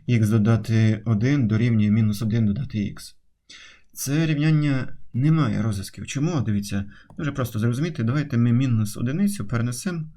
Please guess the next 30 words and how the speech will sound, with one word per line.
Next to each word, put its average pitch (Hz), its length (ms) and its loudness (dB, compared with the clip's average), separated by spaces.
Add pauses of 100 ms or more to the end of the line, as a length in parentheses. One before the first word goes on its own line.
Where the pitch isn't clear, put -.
(260)
як 113 180 -4
не 117 100 2
дивно, 120 380 2
ліворуч. 107 640 -2 (1080)
Це 123 120 -6
можна 101 300 0
зробити, 117 600 -2
змінюючи 110 420 2
знак 113 240 -2
на 101 80 -2
протилежний. 104 580 0
Тоді 113 300 -2
ми 123 120 2
отримаємо 104 640 2 (220)
х, - 220 -12 (540)
додати 127 300 0
одиниця, 104 580 2
але 110 200 4
мінус 113 300 4
одиниця 107 260 2
в 104 40 2
нас 104 120 0
була 107 200 0
справа, 113 300 -4
якщо 110 180 -6
ми 107 80 0
перенесемо, 104 480 -2
буде 113 180 -2
плюс 101 280 -6
одиниця, 123 540 -2